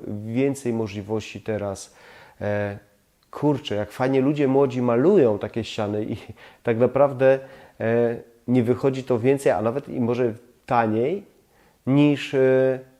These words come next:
niż kupno takiej fototapety, bo dobra fototapeta niestety kosztuje. E, a pomalowanie w stylu komiksu, czegoś takiego, no rewelacja, kurczę, rewelacja.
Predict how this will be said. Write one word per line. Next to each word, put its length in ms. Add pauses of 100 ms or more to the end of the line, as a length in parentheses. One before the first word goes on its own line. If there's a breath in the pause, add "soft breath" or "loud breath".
(1120)
niż 180
kupno 320
takiej 240
fototapety, 520
bo 120
dobra 280
fototapeta 720
niestety 380
kosztuje. 500 (440 loud breath)
E, 360 (240)
a 100
pomalowanie 880 (260)
w 60
stylu 680 (160)
komiksu, 640 (180)
czegoś 240
takiego, 400
no 120
rewelacja, 600 (120)
kurczę, 340
rewelacja. 600